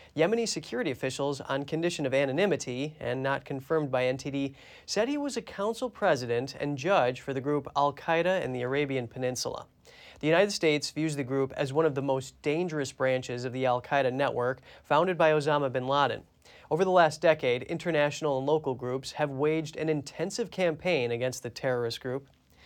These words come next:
And in Syria, a U S deployment has been combating the Islamic State terrorists for nearly eight years. Now a top U S military officer says it's still worth the risk.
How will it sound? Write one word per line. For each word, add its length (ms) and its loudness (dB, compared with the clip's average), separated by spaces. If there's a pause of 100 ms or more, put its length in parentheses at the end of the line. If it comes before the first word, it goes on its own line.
(280)
And 120 0
in 80 2
Syria, 560 0
a 60 -4
U 200 2
S 160 0
deployment 600 0
has 240 -2
been 160 -2
combating 560 2
the 80 0
Islamic 440 0
State 320 -2
terrorists 680 0
for 180 -2
nearly 360 0
eight 220 -4
years. 460 -2 (340)
Now 260 8
a 60 6
top 300 2
U 160 2
S 120 -2
military 480 2
officer 520 0 (260)
says 420 0
it's 220 -8
still 460 -2
worth 240 -2
the 100 -2
risk. 480 -2